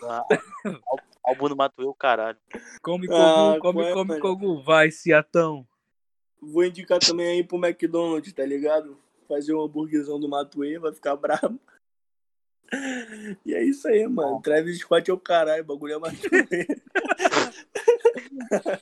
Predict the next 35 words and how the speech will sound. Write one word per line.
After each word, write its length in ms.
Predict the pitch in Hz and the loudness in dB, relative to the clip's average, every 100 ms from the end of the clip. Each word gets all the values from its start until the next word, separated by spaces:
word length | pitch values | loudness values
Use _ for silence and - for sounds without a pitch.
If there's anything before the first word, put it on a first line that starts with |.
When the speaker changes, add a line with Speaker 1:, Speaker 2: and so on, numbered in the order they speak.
| _ _ _ _ _ _ _ - | _ _ _ _ _ _ _ -6
Speaker 2:
Eles 300 | - 247 160 | -2 0 8
Speaker 1:
Parar 280 | 151 135 143 | 10 10 8
de 140 | 214 | 4
Speaker 2:
são 180 | 294 320 | 2 6
Speaker 1:
trazer 200 | 226 220 | 6 4
Speaker 2:
Texans. 340 | - 135 - - _ _ - 165 - | 2 -2 -2 -14 _ _ -10 -8 -2
Speaker 1:
Eu 140 | 165 160 | 4 4
vou, 160 | 165 | 4
eu 40 | 151 | 0
vou 200 | 139 156 | 0 2
parar 360 | 156 139 127 | 6 8 8
de 100 | 135 | 4
trazer 280 | - 123 123 | 0 -2 -2
convidado 380 | - 120 117 117 | -6 -2 -2 -2
pro 200 | - 113 | -6 -10
programa. 500 | - 107 107 120 135 | -6 -6 -6 -4 -2
Olha 140 | - 208 | 0 0
as 80 | |
coisas 200 | - 151 | 0 0
que 60 | - | 2
esse 100 | - | 4
cara 240 | 139 120 _ | 2 0 _
fala. 880 | 113 - - - 185 - - - - _ _ _ | -10 -10 -14 -10 -10 -10 -16 -16 -18 _ _ _
Speaker 2:
Cara, 280 | - 127 117 | 4 6 6
pra 120 | 139 | 2
mim 100 | 127 | -4
essa 180 | 160 - | -6 -8
é 20 | |
a 20 | 147 | -8
melhor 200 | 156 175 | -8 -6
parte. 440 | 147 147 165 - | -6 -6 -12 -14
É 100 | 104 | -14
a 60 | - | -10
parte 260 | 147 151 - | -4 2 4
zoeira. 420 | 151 127 110 110 | 4 0 -10 -16